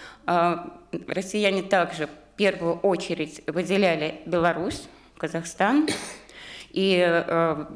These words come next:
Беларусь, конечно, существенно, с существенным отрывом лидирует в этом рейтинге. Шестьдесят шесть процентов считают, что права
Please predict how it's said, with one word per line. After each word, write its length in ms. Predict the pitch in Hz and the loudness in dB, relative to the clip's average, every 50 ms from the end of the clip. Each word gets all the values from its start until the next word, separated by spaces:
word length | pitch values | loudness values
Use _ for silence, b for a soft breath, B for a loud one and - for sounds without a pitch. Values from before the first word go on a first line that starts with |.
| - - | -8 -2
Беларусь, 540 | 180 196 185 185 190 185 196 190 - - - | 2 4 4 4 4 2 -2 -6 -6 -10 -4
конечно, 480 | - 175 160 175 170 160 170 - 160 151 | -2 0 2 4 2 2 0 -2 -4 -2
существенно, 800 | - 202 202 - - 185 185 185 185 - - 185 196 185 175 170 | -2 -4 -4 -4 -2 -2 -4 -4 -4 -8 -6 -4 -2 0 0 -2
с 240 | - - - - - | -2 -6 -14 -8 -6
существенным 640 | 180 180 185 196 185 185 190 185 175 175 170 160 - | -6 -4 -2 -2 -4 -2 -2 -2 0 0 0 0 2
отрывом 720 | - 170 175 - 180 175 190 196 196 208 226 214 214 185 - | 0 0 0 0 -2 0 0 0 2 2 2 0 0 -2 -2
лидирует 640 | 175 180 185 170 160 165 185 180 185 180 180 180 156 | -2 -2 -2 -2 -2 -2 -2 0 0 0 0 0 -2
в 40 | |
этом 300 | 170 170 175 170 160 165 | -2 -2 -2 -2 -2 -2
рейтинге. 500 | 160 170 165 170 - 190 208 202 214 233 | -2 -2 -4 -4 -4 -4 -4 -2 -2 -2
Шестьдесят 400 | 240 240 - 180 185 - 185 185 | -2 -4 -6 -6 -2 -2 -2 -2
шесть 240 | 185 - 180 170 175 | 0 -4 -4 -4 -2
процентов 480 | - 175 180 175 - 175 175 165 165 160 | -2 -4 -2 -2 -2 -2 -2 -2 -4 -8
считают, 400 | - - 175 170 - 170 160 165 | -8 -8 -4 0 2 2 2 0
что 220 | - - - 156 | -2 -6 -8 -6
права 500 | 156 - 170 170 165 175 165 156 160 B | -2 0 0 2 4 2 2 2 -2 B